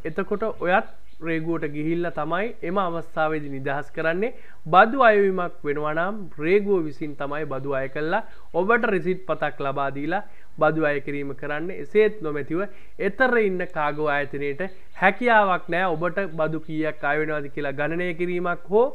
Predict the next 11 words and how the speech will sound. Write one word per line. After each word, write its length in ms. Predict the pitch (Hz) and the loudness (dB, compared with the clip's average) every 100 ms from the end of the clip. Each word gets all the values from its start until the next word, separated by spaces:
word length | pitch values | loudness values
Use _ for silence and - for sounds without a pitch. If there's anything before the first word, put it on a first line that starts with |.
| - | 0
ඔබෙන් 400 | 190 226 247 202 | 6 6 6 4
බදු 280 | 165 165 165 | 2 2 0
මුදල් 280 | 156 165 - | 2 0 0
අය 140 | 143 139 | -4 -2
කර 140 | 151 143 | -2 -2
ගැනීමක් 500 | 143 143 143 139 - | -2 -2 -4 -6 -4
කරන්න. 320 | 156 160 175 196 - | -2 -2 -2 -6 -4
එබැවින් 520 | 160 190 190 202 208 - | -2 2 2 2 -2 0
ඔවුන්ට 360 | 190 247 247 233 | 2 4 2 0
පුළුවන් 420 | 220 190 180 226 - - - - | 2 2 2 -2 -6 -8 -8 -4
එකම 360 | 185 196 254 | -2 2 2